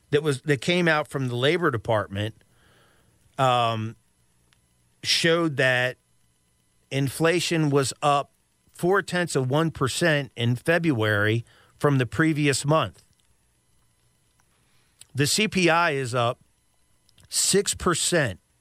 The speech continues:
on an annualized basis, February to February.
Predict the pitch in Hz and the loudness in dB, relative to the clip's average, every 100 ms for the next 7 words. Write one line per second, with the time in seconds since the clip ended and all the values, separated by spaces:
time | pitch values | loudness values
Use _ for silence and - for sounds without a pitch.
0 | _ _ _ 139 135 131 131 143 156 156 | _ _ _ 0 2 0 0 0 2 2
1 | 139 135 131 117 - 120 120 - 73 - | 2 2 2 -2 -4 -2 -2 -4 -10 -14
2 | _ - 139 131 135 127 123 120 107 - | _ -4 0 0 0 0 0 0 -4 0
3 | 123 117 104 101 82 - | 0 2 0 0 -2 -8